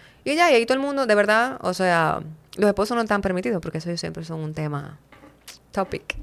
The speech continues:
De, "Tú no sabes lo que hizo ese anoche." Y yo, "Cuéntame."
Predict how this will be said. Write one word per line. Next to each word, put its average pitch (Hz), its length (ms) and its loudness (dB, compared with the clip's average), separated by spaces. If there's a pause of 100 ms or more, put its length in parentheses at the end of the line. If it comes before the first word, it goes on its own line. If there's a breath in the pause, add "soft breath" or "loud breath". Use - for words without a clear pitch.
(160)
De, 170 80 -14
"Tú 202 180 -8
no 269 80 -10
sabes 269 300 -8
lo 240 80 -6
que 233 120 -6
hizo 214 320 -6
ese 190 240 -8
anoche." 175 300 -6
Y 165 60 -10
yo, 156 80 -10
"Cuéntame." - 640 -12